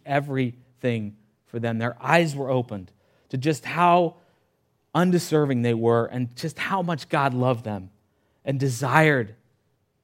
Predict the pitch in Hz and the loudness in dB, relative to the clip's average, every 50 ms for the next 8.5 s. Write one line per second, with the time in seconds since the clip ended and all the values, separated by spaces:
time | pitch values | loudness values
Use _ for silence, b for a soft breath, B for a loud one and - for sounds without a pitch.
0 | _ - 123 123 120 131 135 123 120 127 120 117 - 113 98 - 104 101 - 107 | _ -8 -4 0 0 2 0 0 -2 -4 -6 -6 -6 -8 -6 -8 -10 -8 -6 -6
1 | 101 98 92 92 95 _ _ _ _ _ _ _ _ _ _ _ _ _ _ _ | -6 -6 -8 -12 -16 _ _ _ _ _ _ _ _ _ _ _ _ _ _ _
2 | _ _ _ _ _ _ _ _ _ - - - 175 185 160 - 170 - - - | _ _ _ _ _ _ _ _ _ -14 -8 -6 -6 -6 -4 -4 -6 -6 -6 -10
3 | - 160 147 - 123 110 - - 113 107 101 98 95 - _ _ _ _ _ _ | -10 -10 -10 -10 -12 -16 -10 -8 -8 -6 -8 -8 -12 -14 _ _ _ _ _ _
4 | _ _ _ _ _ _ _ _ - 160 175 185 165 - - 170 160 170 175 175 | _ _ _ _ _ _ _ _ 0 2 2 2 2 0 4 6 8 8 8 6
5 | 151 139 123 - - 127 139 170 165 156 143 - - - - _ _ _ _ _ | 4 0 -10 -10 -6 -2 2 2 2 2 0 -2 -8 -12 -14 _ _ _ _ _
6 | _ - 143 135 120 123 123 135 147 160 160 160 - 151 143 127 120 117 123 - | _ -2 -2 -2 -2 -2 2 2 4 2 2 -2 -4 -4 -2 -2 -2 -4 -4 -4
7 | 170 151 120 135 127 - - 120 110 113 123 127 147 156 147 139 151 165 196 220 | -4 -4 -4 -4 -10 -8 -8 -10 -8 -6 -6 -6 -6 -6 -6 -4 -2 0 2 2
8 | 220 156 123 98 92 - - _ - - - | 2 0 -2 -4 -6 -8 -12 _ -20 -20 -20